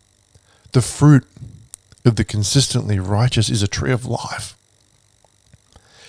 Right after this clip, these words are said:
and he who is wise captures and wins souls.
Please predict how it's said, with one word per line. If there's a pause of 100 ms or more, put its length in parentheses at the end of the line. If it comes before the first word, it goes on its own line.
(100)
and
he
who
is
wise
captures
and
wins
souls.